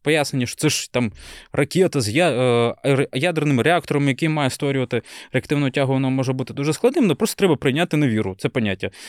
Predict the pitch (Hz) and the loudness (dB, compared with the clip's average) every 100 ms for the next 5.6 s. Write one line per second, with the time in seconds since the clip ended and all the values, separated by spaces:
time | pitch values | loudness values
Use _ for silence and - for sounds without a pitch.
0 | - - 127 147 208 190 143 185 151 151 | -20 -10 -6 2 2 4 2 2 2 2
1 | 135 107 107 - 214 277 - - - _ | 2 0 -2 0 2 2 0 -10 -20 _
2 | - 220 - 127 175 123 135 113 104 117 | 0 2 0 -2 -2 0 0 0 0 0
3 | 233 - 135 190 - 127 156 131 - 147 | 0 0 -2 -2 -4 -2 -2 -2 -4 -2
4 | 147 120 107 101 104 143 170 143 120 202 | -2 -2 -4 -6 -6 -4 0 0 2 0
5 | - 139 127 151 190 165 | 0 -4 -2 0 2 0